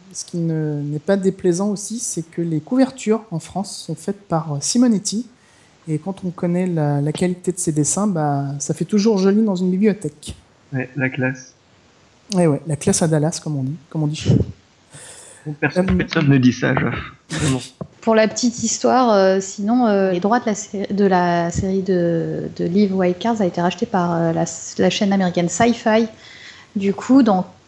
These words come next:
Speaker 3: quelque temps, il y aura une série télé auto-, qui se passera dans cet univers-là. Donc, si vous voulez les lire avant et pouvoir dire, « Ah non, mais, euh, <laughs> les livres, ils sont tellement mieux que la série »,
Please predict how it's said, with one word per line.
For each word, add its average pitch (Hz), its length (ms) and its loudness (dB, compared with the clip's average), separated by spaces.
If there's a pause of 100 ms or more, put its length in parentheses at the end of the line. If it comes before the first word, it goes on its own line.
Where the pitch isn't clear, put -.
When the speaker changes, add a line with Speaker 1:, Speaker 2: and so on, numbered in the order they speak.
(300)
Speaker 3:
quelque 214 300 4
temps, 233 500 2 (280)
il 190 100 -4
y 190 80 0
aura 196 160 0
une 202 120 0
série 262 420 2
télé 240 340 6
auto-, - 460 -2
qui - 120 -16
se 180 540 -6
passera 185 460 -2
dans 202 160 0
cet 196 240 -4
univers-là. 175 640 0 (680)
Donc, 196 120 -2
si 269 140 4
vous 269 140 6
voulez 262 200 6
les 240 140 8
lire 254 300 6 (500)
avant 226 460 2 (140)
et 202 120 4
pouvoir 202 380 -4
dire, « 190 440 -2 (420)
Ah 233 180 4
non, 220 240 2
mais, 196 260 -4
euh, 170 140 -4 (320)
<laughs> - 420 0
les 226 100 4
livres, 240 220 2
ils 233 80 0
sont 226 140 -4
tellement 233 500 0
mieux 226 160 -2
que 233 80 -4
la 214 120 0
série », 220 440 0